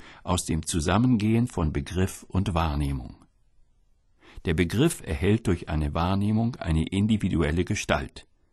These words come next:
einen Bezug zu dieser bestimmten Wahrnehmung. In dieser individuellen Gestalt, die den Bezug auf die Wahrnehmung als eine Eigentümlichkeit in sich trägt, lebt er in uns fort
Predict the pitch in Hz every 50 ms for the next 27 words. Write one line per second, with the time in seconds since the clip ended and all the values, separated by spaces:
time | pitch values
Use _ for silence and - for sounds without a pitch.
0 | _ _ - - 73 78 80 76 71 - - - - 131 117 82 - - - -
1 | 78 71 78 78 69 69 65 69 73 - - 90 78 69 - - - 80 76 76
2 | 80 76 73 71 69 69 67 64 65 64 - - - _ _ _ _ _ _ _
3 | _ _ _ _ _ _ _ _ _ _ _ _ _ _ _ _ - - - -
4 | - - - 123 123 135 165 190 196 196 190 175 - 147 151 156 151 147 139 135
5 | 131 123 127 120 120 113 110 110 104 95 - - - 135 123 117 82 107 139 -
6 | - - - _ - _ - 95 85 82 80 78 76 82 80 - - - 151 156
7 | 160 - - - 85 - - 85 78 78 87 92 107 113 113 117 123 127 135 135
8 | 139 139 - - 104 - - - 92 90 101 - - - 117 131 117 110 92 -
9 | 101 101 92 82 82 82 - - - 92 80 85 - - 67 101 98 104 104 -
10 | - - - 123 120 123 - - - - - - - - - - - - 85 90
11 | 107 131 - - - - 127 123 - - 104 98 90 85 80 73 - - - -
12 | 92 95 117 143 147 - - -